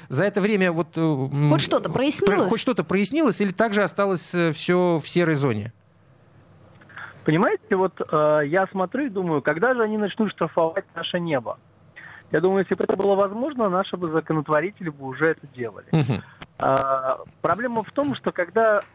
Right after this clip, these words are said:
Speaker 3: какой-то акт законодательный, либо, э, иной рождается, он должен быть очень обоснованным, взвешенным и логически, э, будем так говорить, э,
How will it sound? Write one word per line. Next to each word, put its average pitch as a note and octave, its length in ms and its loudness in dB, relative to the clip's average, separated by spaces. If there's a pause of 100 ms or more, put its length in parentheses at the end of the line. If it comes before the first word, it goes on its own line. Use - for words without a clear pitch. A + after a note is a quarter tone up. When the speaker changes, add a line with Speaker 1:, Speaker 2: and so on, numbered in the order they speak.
(360)
Speaker 3:
какой-то - 600 -2
акт F3+ 300 0 (160)
законодательный, D3+ 1000 -4
либо, C3 760 2
э, - 180 -10 (120)
иной F3 540 2 (200)
рождается, E3+ 680 0
он G3+ 140 -6
должен F3+ 560 -4
быть D3+ 300 -2 (160)
очень F3+ 400 2
обоснованным, D#3+ 880 0 (520)
взвешенным D3 1000 0
и F#3 380 4
логически, D#3 1120 -2
э, C#3 420 4 (1000)
будем F3+ 300 0
так F3 160 2
говорить, E3+ 400 0
э, C#3+ 360 2